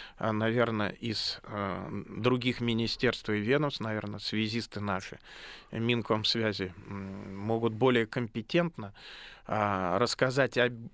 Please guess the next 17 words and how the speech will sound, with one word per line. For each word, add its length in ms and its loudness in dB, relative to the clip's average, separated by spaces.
именно 360 2
технологической 1600 0
стороне 540 0
этого 320 0
дела. 320 0
Но, 380 6
опять 500 4
же, 180 -8
ссылаясь 640 4
на 220 2
опыт 460 2
тех 280 2
гуманитарных 1000 4
переговоров, 800 0
которые 480 2
я 200 2
веду 500 2